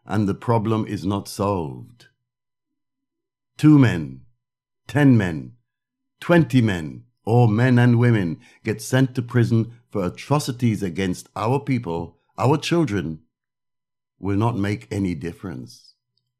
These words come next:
It's not about those few men. It's about the multitudes.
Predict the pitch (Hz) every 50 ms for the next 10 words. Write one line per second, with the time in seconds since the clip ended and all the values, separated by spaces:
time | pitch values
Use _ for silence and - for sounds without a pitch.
0 | _ _ _ _ _ _ _ _ _ _ _ _ _ _ _ _ _ _ _ _
1 | _ _ _ _ _ _ _ _ _ _ _ _ _ _ _ _ _ _ - 110
2 | - - 123 131 135 120 127 113 95 123 120 123 120 101 - - 107 104 98 92
3 | 85 - - - - 120 117 104 101 92 98 90 85 76 69 64 58 - _ _
4 | _ _ _ _ _ _ _ _ _ _ _ _ _ _ _ _ _ _ _ _
5 | _ _ _ _ _ _ _ _ _ 988 988 988 988 988 988 988 _ _ _ _
6 | _ _ _ _ _ _ _ _ _ _ _ _ _ _ _ 131 123 117 120 -
7 | 123 113 98 113 107 104 104 104 - - - _ _ _ _ _ _ _ 87 101
8 | 110 107 104 104 107 117 117 117 117 113 101 - - - 95 85 80 76 69 65
9 | 60 - - - - -